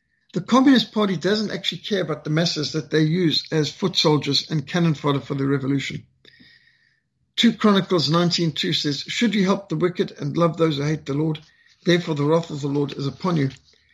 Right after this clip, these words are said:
And it's so important for us to know that, um,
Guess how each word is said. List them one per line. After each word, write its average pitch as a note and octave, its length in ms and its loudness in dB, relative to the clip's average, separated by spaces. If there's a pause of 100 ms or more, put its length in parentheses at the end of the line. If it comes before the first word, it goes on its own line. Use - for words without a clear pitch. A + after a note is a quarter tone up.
(160)
And D#3+ 120 2
it's - 80 -4
so A3+ 100 4
important G3 460 0
for F3+ 100 2
us E3+ 160 2
to D#3+ 140 -6
know D3+ 320 0 (500)
that, D#3+ 300 -2 (100)
um, D#3+ 300 -2